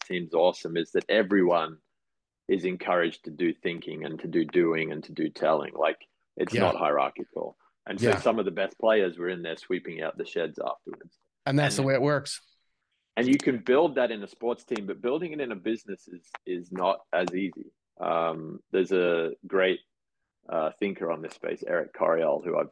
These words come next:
Speaker 1: I've done some work with. And Eric talks about the fact that, um, people have this contract not to call each other out at work. It's an unwritten contract because our work,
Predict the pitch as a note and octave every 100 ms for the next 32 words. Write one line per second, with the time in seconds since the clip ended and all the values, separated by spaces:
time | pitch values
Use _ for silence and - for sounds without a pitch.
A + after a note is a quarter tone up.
0 | _ E2 D#2 E2+ E2 E2 E2+ E2 - E2+
1 | - E2+ F2+ F#2+ F#2+ - F#2 E2+ - D#2+
2 | D#2+ - E2+ F2+ E2 - - D#2+ - -
3 | _ _ _ _ - D#2+ D2+ D#2 - -
4 | G#2 F#2 D#2+ F2 E2 D#2+ - - F2 F2+
5 | D2+ D2 - D2 - - F2 D#2+ D#2 -
6 | D#2 D2 D2+ D#2 D2+ - - - - E2+
7 | - F#2 F2 E2 D#2 - E2 E2+ D#2 -
8 | - - - _ _ _ - G#2 B2+ A2
9 | G#2+ A2+ A2 G2+ A2+ B2+ B2